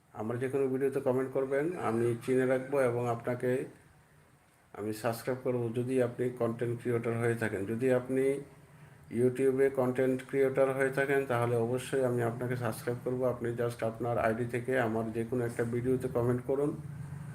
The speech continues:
ইনশাল্লাহ আপনি দেখবেন আমি আপনার পরিবারে যুক্ত হয়ে গেছি। আর যারা এমনিতেই আমাকে সাবস্ক্রাইব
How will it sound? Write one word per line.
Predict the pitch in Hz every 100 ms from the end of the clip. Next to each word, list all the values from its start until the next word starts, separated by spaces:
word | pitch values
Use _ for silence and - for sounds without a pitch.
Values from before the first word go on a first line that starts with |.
| - -
ইনশাল্লাহ | 110 110 - 120 120 120 147 - -
আপনি | - - 110
দেখবেন | 110 107 117 120
আমি | 107 98
আপনার | 101 107 - 104 -
পরিবারে | 107 120 123 123 127 - - - - - 107
যুক্ত | 127 127
হয়ে | 123 123
গেছি। | 123 127 139 147 - - - - - - - - -
আর | 113 101 95 90 - - - - 117 113
যারা | 117 113 123 127 - - - - - - - - - - - - - - - - - - - - - -
এমনিতেই | 131 139 139 131 139
আমাকে | 135 123 123 127 131
সাবস্ক্রাইব | 131 123 113 - 135